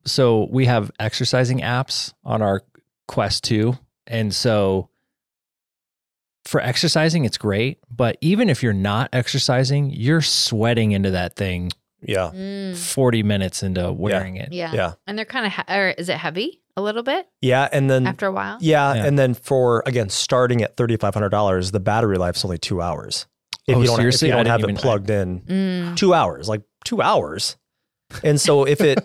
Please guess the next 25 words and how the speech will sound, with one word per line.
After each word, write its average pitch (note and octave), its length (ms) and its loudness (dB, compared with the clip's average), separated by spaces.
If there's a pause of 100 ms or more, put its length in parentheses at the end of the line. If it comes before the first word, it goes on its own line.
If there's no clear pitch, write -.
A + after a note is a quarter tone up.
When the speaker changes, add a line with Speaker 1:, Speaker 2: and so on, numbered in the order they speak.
(160)
Speaker 3:
<laughs> - 380 -2
Gotta B3 140 0
have C#4 80 0
my G3 140 -2
goggles F#3+ 440 -2
on E3 320 -4 (220)
way - 180 -4
longer. - 260 -8
Speaker 2:
Yeah. - 200 -6 (320)
That C#3 240 -2
que-, A#2 320 -4 (100)
Quest - 360 -4
thing D#2+ 140 -14
is D#2 140 -12 (100)
wild. C2 380 -8
There's, G#2+ 220 -4
like, A2 160 -2
acoustic - 500 -4
shows G#2 480 0
that G2 160 -2
you're, F#2+ 280 -4
like, F#2+ 240 -4
front, - 320 -4
it's A#2 160 -6
Speaker 1:
Yeah, A#2 120 0